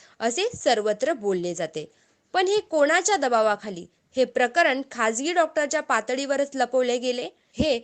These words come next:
एसआयटी चौकशी करून संबंधित डॉक्टरांवर कारवाई होईल का, की इथे सुद्धा तडजोड होईल, असा प्रश्न शहरात उपस्थित होत आहे. अशाच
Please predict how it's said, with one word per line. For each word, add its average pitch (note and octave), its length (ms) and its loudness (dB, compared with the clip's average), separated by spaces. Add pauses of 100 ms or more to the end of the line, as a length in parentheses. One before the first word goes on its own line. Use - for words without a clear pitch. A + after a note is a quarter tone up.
(180)
एसआयटी F#4 600 4
चौकशी C#4 540 0
करून C4+ 380 0 (240)
संबंधित D#4+ 680 0
डॉक्टरांवर C4 720 0
कारवाई G#3+ 500 0
होईल G#3+ 380 -4
का, D#3 120 -12 (400)
की B3 160 -2
इथे E4+ 240 -4
सुद्धा D4+ 360 0 (160)
तडजोड G3+ 360 0
होईल, G#3 260 -6 (280)
असा F#4+ 260 4
प्रश्न F4 440 0
शहरात A#3+ 460 0
उपस्थित A3 500 -6
होत G3+ 200 -8
आहे. E3 340 -10 (240)
अशाच C#4+ 460 -2